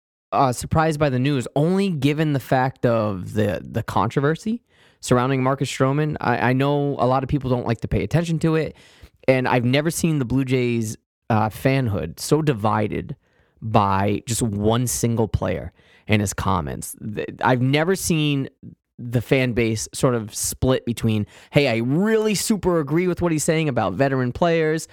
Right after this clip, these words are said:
about contract status, whatnot," and other play-, other fans, rather, are saying he needs to keep his mouth shut and stay in line. Um, s-, and given what Ross Atkins said following the Stroman comments and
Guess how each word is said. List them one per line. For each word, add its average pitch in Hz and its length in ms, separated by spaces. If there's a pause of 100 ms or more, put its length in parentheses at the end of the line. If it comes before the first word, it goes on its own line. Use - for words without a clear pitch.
(240)
about 107 200
contract 156 460
status, 131 320
whatnot," 120 460 (260)
and 113 160
other 135 240
play-, 131 300
other 131 340 (100)
fans, 110 380
rather, 107 300
are 101 40
saying 101 500
he 107 100
needs 120 180
to - 100
keep 120 140
his 110 140
mouth 107 200
shut 110 220
and 101 100
stay 113 220
in 98 160
line. 110 400 (380)
Um, 104 400 (100)
s-, - 240
and 120 240
given 185 480
what 127 380
Ross 135 260
Atkins 139 400
said 131 540 (100)
following 147 800 (120)
the 139 140
Stroman 139 480
comments 135 560
and 98 260